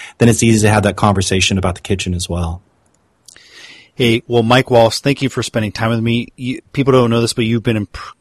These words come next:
Speaker 2: incredibly patient this morning as I've had Skype <laughs> issues. We finally got our act together. At least I did. And, uh, I appreciate you taking time, particularly after a grueling show in Chicago. Grueling in that I think you, you spent a lot of time there and probably were talking to a lot of people.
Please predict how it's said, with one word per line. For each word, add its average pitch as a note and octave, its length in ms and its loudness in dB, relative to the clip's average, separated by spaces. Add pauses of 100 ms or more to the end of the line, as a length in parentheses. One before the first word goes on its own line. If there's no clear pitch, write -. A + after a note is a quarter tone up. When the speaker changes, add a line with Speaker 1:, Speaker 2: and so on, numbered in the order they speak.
(220)
Speaker 2:
incredibly D#3 460 4
patient C3+ 340 0
this B2+ 160 -4
morning A#2 200 -2
as G#2+ 160 -2
I've G#2 100 -2
had G2+ 160 -2
Skype D#3 400 4
<laughs> - 0 -
issues. C3 420 4
We A2+ 140 2
finally D#3 280 6
got C3+ 140 6
our A#2+ 100 6
act A#2 200 2
together. G2+ 320 0
At G#2 80 -4
least A#2 160 -2
I A#2+ 140 2
did. F#2 260 -4 (560)
And, A#2+ 240 0
uh, A2+ 280 2
I C3+ 100 0
appreciate E3 360 0
you C#3+ 60 -2
taking C#3 240 -2
time, C3+ 260 0 (160)
particularly E3 360 0
after C3 200 0
a A2+ 60 0
grueling B2+ 420 2
show A#2 300 0
in G#2+ 60 -4
Chicago. A2 640 0 (260)
Grueling D#3+ 520 2 (160)
in C3 140 -2
that B2+ 140 2
I A2+ 140 2
think B2+ 160 -4
you, B2 240 -2
you C3 200 -8
spent B2+ 200 -2
a A2 40 0
lot A2 160 2
of G#2 60 -4
time A2 200 -6
there G2+ 100 -4
and F#2+ 100 -10
probably A2 240 -4
were F#2+ 260 -6 (160)
talking A2 240 -10
to G2 60 -6
a - 20 -4
lot F#2 80 -4
of F2+ 60 -10
people. F2 340 -10